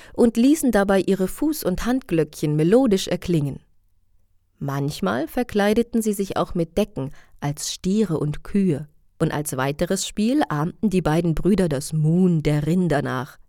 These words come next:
und kämpften miteinander wie Stiere. Oder dann ahmten sie die verschiedenen Vogel- und Tierstimmen nach. Auf diese Weise erfreuten sie sich ihrer Kindheit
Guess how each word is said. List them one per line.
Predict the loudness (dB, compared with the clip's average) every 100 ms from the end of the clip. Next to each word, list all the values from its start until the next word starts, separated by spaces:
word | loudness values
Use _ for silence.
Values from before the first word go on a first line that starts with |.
| 0
und | 0 2
kämpften | 2 2 2 2
miteinander | 2 2 0 2 2 2
wie | 0
Stiere. | -2 0 2 2 -2 -10 _ _ _ _
Oder | 0 2
dann | 2 -2 0
ahmten | 0 0 0 -2
sie | 2
die | 0
verschiedenen | 0 -2 0 2 2 0 -2
Vogel- | 4 4 6 2
und | -2 -2
Tierstimmen | 2 2 2 0 0 -2
nach. | -4 -8 -14 _ _ _ _ _ _ _ -6
Auf | -4 0
diese | 0 4 4 4
Weise | 2 2 2 0
erfreuten | -2 -2 2 2 0 -2 0
sie | 2
sich | 2 0
ihrer | 0 -2 -2
Kindheit | 0 -2 -2 -6 -8